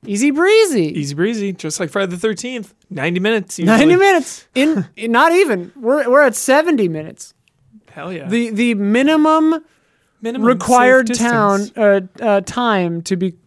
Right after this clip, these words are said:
Speaker 1: counted as a feature film, I think. Seventy minutes.
Speaker 2: I want, after all this time, the studios to have the balls to reboot Friday the thirteenth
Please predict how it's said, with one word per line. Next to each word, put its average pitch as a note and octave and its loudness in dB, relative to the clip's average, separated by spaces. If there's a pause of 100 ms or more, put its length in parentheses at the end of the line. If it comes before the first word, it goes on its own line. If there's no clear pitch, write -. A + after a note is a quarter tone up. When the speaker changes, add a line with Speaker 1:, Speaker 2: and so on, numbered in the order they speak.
(180)
Speaker 1:
counted G3+ 0
as F#3 0
a F3 -6
feature F#3+ -8
film, F#3+ -8
I G#3 -6
think. A#3 -14
Seventy F#3+ -2
minutes. G3+ -10 (240)
Speaker 2:
I C4 0
want, D4+ -4 (540)
after G#3 0
all G#3 2
this G3+ -4
time, F#3 -8
the E3 -12
studios F#3 -8
to F#3+ -8
have E3+ -6
the D#3 -12
balls D3+ -8 (180)
to C#3 -8
reboot D#3 -6 (140)
Friday D3+ -6
the F#3+ -10
thirteenth D#3 -10